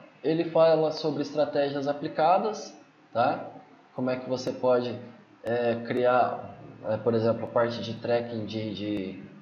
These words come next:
você traquear o, o link pra você saber como que, da onde estão vindo as suas vendas, como que você pode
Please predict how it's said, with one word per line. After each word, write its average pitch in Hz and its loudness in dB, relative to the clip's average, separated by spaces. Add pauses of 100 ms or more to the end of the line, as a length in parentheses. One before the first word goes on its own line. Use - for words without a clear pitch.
(100)
você 110 -6
traquear 117 0
o, 101 -2
o 110 -2
link 135 0
pra 113 -2
você 110 -4
saber 117 0 (380)
como 117 2
que, 110 -4 (520)
da 117 6
onde 127 2
estão 120 -2
vindo 113 0
as 117 -2
suas 165 0
vendas, 151 -2 (300)
como 151 2
que - -10
você - -4
pode 120 2